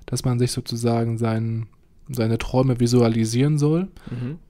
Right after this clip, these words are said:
Speaker 1: Und das habe ich auch gemacht und habe mir dann sozusagen ein, ich glaub, das ist din A zwei,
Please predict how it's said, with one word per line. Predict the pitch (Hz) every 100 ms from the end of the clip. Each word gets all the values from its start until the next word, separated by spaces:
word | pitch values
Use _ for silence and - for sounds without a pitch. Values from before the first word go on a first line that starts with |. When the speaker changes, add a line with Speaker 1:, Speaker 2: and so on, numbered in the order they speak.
| -
Speaker 1:
Und | - 120 123
das | 123 -
habe | 127
ich | 123
auch | 160
gemacht | - 110 143 -
und | 120
habe | 131 135
mir | 117
dann | 117
sozusagen | 117 117 123 120 117 120
ein, | - 110 110 113 120
ich |
glaub, | - 117 -
das | 110 120
ist | 117 127
din | 135
A | 127 - 113 117 120 - _ _ -
zwei, | - - 123 110 131 175